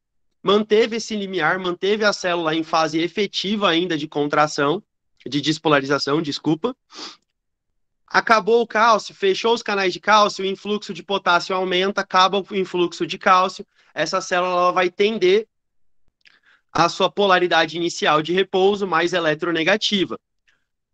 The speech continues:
Qual um artifício que é utilizado também na contração muscular cardíaca?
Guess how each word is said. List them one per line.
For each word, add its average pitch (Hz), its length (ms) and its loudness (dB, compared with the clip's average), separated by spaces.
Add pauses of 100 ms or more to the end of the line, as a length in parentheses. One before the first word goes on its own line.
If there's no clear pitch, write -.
Qual 277 260 2
um 302 40 0
artifício 233 640 -4
que 220 80 -6
é 208 40 0
utilizado 196 720 0
também 220 560 0
na 185 120 -2
contração 180 600 -2
muscular 170 440 0
cardíaca? 160 680 0